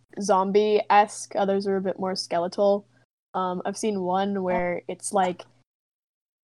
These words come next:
they're kinda skeletal, but then there's kind of, like, this ghostly, like,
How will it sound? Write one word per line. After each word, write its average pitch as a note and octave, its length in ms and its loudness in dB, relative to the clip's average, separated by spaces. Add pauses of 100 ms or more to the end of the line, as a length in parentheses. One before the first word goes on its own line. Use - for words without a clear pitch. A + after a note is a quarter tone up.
(140)
they're G3+ 640 6 (640)
kinda B3 280 6
skeletal, A3+ 600 4
but G3 200 -4
then G3+ 440 -4 (960)
there's G#3+ 220 0
kind A#3+ 200 0
of, A3 60 0
like, G#3 180 4
this G3 220 -2 (140)
ghostly, A3 920 0 (800)
like, - 440 0